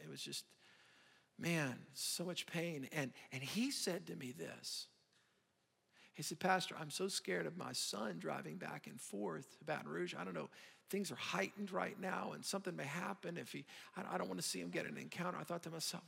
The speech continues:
"Wow, as a white man, I've never even thought that thought." So I'm asking our white brothers and sisters, please right now,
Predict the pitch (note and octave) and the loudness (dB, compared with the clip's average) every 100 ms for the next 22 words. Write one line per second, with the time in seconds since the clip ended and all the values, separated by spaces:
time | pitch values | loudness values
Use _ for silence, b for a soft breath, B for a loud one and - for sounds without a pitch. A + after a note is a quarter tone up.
0 | E3 G#3 G#3 G3+ G3 F3+ - _ _ _ | -6 -2 -2 -2 -4 -6 -10 _ _ _
1 | - B B B B B _ _ - D#3+ | -12 B B B B B _ _ -2 2
2 | E3 E3+ F#3 G3+ G3+ F3+ E3 - G#3 A3+ | 2 2 0 0 0 -2 -2 -2 -2 0
3 | A3 A3+ A3 G#3+ F#3+ - G3+ G#3 - G#3 | 2 0 -2 -2 -4 -4 -2 -2 -2 -6
4 | G#3 - G#3 A3 A3+ B3+ - - _ _ | -6 -6 -4 -4 -4 -10 -18 -20 _ _
5 | _ _ _ _ _ _ _ _ _ _ | _ _ _ _ _ _ _ _ _ _
6 | - B - - G#3+ C#4 - B3+ A3+ C4 | -20 B -10 0 2 4 4 4 4 2
7 | G3+ F3+ F3+ F3+ F3+ F3+ F3+ D#3 D#3 - | 2 2 4 2 2 0 0 -2 -2 0
8 | D#3+ - E3+ - - G#3 A3+ A3 F#3 E3 | 0 -2 -4 -8 -4 2 4 2 2 -2
9 | C#3 C#3 C#3 | -2 -4 -4